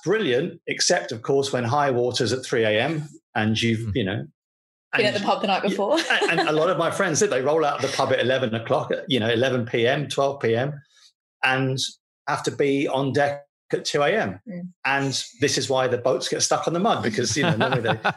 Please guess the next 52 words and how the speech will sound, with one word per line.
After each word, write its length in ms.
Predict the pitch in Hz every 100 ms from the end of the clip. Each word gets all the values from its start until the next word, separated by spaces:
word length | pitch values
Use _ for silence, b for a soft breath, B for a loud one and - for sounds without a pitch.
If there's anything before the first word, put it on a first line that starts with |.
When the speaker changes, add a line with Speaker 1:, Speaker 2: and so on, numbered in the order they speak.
| - 180
Speaker 2:
<laughs> 0 |
Speaker 1:
they're 240 | 151 139 135
coming 280 | 151 139
out 100 | 127 143
after 240 | 139 -
one 180 | 139 135
too 140 | 147 147
many 160 | 131
beers. 420 | 127 156 113 120 143 -
Speaker 2:
<laughs> 300 | 151 - 147
Speaker 1:
Um, 540 | 147 147 143 151 -
so 280 | 175 190 190
it, 100 | 196
it 240 | 214 185 226
is 160 | 190
challenging, 540 | - 185 220 175 143 135
and 120 | 139
you 60 |
get 200 | 131 -
a 60 | 82
lot 300 | 151 151 -
of 80 | -
shifting 480 | - 160 - 127 117
sandbanks 880 | - 190 190 135 107 107 - - -
and 160 | 113 123
mud 160 | 175 175
banks. 460 | 110 92 107 - - B B -
So 180 | 135
what 240 | 127 160 170
your 120 | 131
chart 400 | 131 160 147 139
will 80 | 123
show 280 | - 135 123
one 300 | 127 185 180
year 320 | 131 127 127
will 80 | 123
be 160 | 117
different 360 | 113 156 151 117
the 40 |
next 380 | 123 170 - -
year. 240 | 104 92 - B B B
So 240 | - 139 113
buoyage 480 | 160 165 160 160 151
is 200 | 139 139
more 240 | 139 120
difficult. 600 | 160 160 160 - 185 190
It's, 240 | 208 - -
yeah, 80 | 247
it's, 300 | 175 - -
it's 160 | 370 -
challenging, 440 | 240 208 113 107
but, 220 | 196 220